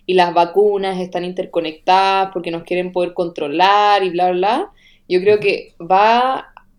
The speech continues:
Speaker 1: a, en algún punto de, de, del futuro, porque obviamente no lo puedo predecir ni cuándo ni cómo, pero va a generarse un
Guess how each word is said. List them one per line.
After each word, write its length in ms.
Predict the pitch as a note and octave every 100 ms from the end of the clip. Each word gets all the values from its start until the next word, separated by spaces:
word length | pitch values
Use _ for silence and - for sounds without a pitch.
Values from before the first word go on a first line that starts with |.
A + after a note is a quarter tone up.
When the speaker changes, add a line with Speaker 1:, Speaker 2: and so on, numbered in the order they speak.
| _ -
Speaker 1:
a, 280 | F#3+ F#3+ -
en 120 | F3+
algún 320 | F3 F3 A#3+
punto 360 | C#4+ C#4 C#4 C#4
de, 200 | C4 F#3+
de, 360 | G3+ F#3 F3+ E3+
del 140 | E3+
futuro, 640 | - E3 G3+ F3 E3 C4+ -
porque 560 | F3+ E3+ E3+ E3 E3 - - - - - -
obviamente 480 | F3+ F#3 F#3 F#3
no 80 | F#3
lo 160 | F#3 F3+
puedo 200 | F3+ F#3
predecir 540 | F3+ E3+ E3+ F#3 F#3 _ _
ni 340 | E3+ E3+ E3+ E3
cuándo 260 | F3 F3+
ni 120 | F3
cómo, 400 | E3+ F#3+ E3 B3 - _ _ _ _
pero 200 | F3+ F3+
va 240 | F#3 A3 B3
a 80 |
generarse 480 | B3+ A3+ G#3 A3 A3+
un 220 | A#3+ A#3